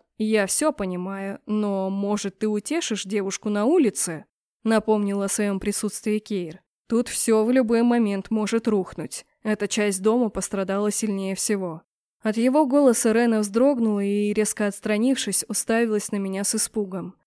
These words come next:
Кажется, лишь сейчас она осознала, что сон закончился, и ее снова окружает реальность.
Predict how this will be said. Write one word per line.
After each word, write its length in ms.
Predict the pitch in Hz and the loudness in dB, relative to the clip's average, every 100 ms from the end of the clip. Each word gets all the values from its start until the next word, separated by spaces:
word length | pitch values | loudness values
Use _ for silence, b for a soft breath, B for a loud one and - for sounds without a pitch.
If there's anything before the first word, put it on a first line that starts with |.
| _ - | _ -2
Кажется, 580 | 254 269 277 - 254 240 | 2 2 2 2 4 4
лишь 260 | 254 254 | 4 2
сейчас 460 | - 247 247 233 240 | 0 0 0 0 0
она 220 | 220 208 | 0 0
осознала, 600 | 202 208 196 202 214 240 | -2 -2 -2 -2 0 0
что 200 | - 208 | -2 -4
сон 260 | - 214 202 | -2 -2 -2
закончился, 840 | 208 - 269 247 196 180 - 165 | -4 -2 0 0 -4 -6 -4 -6
и 180 | - 233 | -2 0
ее 220 | 214 202 | 0 0
снова 440 | - 185 180 220 | -2 -4 -4 -4
окружает 680 | 240 247 226 214 190 180 - | -4 -4 -2 -2 -2 -6 -6
реальность. 680 | 190 175 170 170 170 - | -4 -4 -6 -8 -8 -8